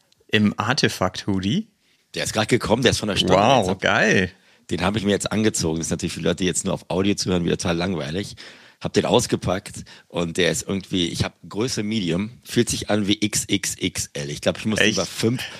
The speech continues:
Speaker 2: fünfhundert Grad waschen oder so. Ich sehe aus wie so ein, wie so ein, wie so ein Trottel. Guck dir das mal an.
Speaker 1: Stell
Speaker 2: Ja.
Speaker 1: dich mal hin, sieht aus wie so ein Wingsuit. <laughs>
Speaker 2: Ja, hinten sieht's, glaub ich, noch krasser aus. Guck dir das an hier, so. Ich sehe wirklich aus so ein bisschen so wie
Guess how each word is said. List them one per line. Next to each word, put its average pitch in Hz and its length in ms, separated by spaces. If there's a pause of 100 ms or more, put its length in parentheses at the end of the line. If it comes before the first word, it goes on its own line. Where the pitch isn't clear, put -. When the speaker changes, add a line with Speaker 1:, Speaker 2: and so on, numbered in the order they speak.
Speaker 2:
fünfhundert 135 600
Grad 90 360
waschen 110 300
oder 82 280
so. 110 200 (300)
Ich 98 180
sehe 131 180
aus 135 160
wie 135 80
so 123 140
ein, 113 260
wie 104 140
so 123 120
ein, 110 440
wie 107 80
so 110 80
ein 104 80
Trottel. 120 340
Guck - 160
dir - 80
das 98 140
mal 98 180
an. 90 260
Speaker 1:
Stell 113 220
Speaker 2:
Ja. 120 60
Speaker 1:
dich 117 100
mal 113 160
hin, 123 220
sieht 113 180
aus 131 160
wie 120 60
so 117 100
ein 101 160
Wingsuit. 120 640 (140)
<laughs> 107 160 (440)
Speaker 2:
Ja, 165 200
hinten 214 320
sieht's, 110 200
glaub 110 140
ich, 95 40
noch 92 160
krasser - 340
aus. 52 200
Guck 98 100
dir - 80
das - 160
an 85 180
hier, 73 200
so. 90 200
Ich - 120
sehe 98 160
wirklich 110 240
aus 95 160
so 107 40
ein 98 40
bisschen 95 240
so 87 80
wie 90 160